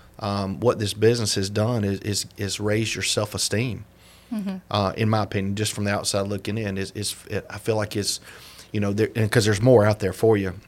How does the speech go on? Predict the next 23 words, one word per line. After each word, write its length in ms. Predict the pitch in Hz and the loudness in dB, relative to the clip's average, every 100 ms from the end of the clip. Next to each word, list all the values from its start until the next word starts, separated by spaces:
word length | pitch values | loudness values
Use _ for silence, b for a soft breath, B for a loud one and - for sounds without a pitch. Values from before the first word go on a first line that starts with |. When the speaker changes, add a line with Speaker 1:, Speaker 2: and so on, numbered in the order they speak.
| - _ _ - - - | -20 _ _ -20 -16 -4
Speaker 1:
but 100 | 113 | 0
it's 80 | - | 0
completely 480 | 110 98 123 113 107 | 0 2 4 4 0
changed. 720 | - 107 113 104 95 - - - | 2 2 2 0 -2 -4 -8 -8
Um, 380 | 107 101 98 87 | -2 -2 -2 -4
you 80 | 117 | -2
know, 80 | 101 | 6
money 240 | 127 180 | 8 10
doesn't 220 | 131 110 104 | 8 4 2
change 320 | 104 101 - | 2 0 -2
people. 260 | 87 - | -6 -4
Money 300 | 104 123 151 | 0 2 4
doesn't, 360 | 127 117 113 104 B B B B | 6 4 4 -2 B B B B
success, 720 | - 113 - 147 143 135 - | 0 4 8 10 10 8 4
money 320 | 120 131 131 | 4 6 6
don't 220 | 117 107 | 4 2
change 280 | 101 107 101 | 0 0 0
people. 220 | 98 85 | -2 -2
If 140 | 90 101 | -4 0
you're 180 | 151 147 | 2 2
an 160 | 107 - | 0 0
ass 520 | 120 127 131 123 - | 2 4 4 4 4
broke, 560 | 107 104 120 135 - | 2 6 6 6 2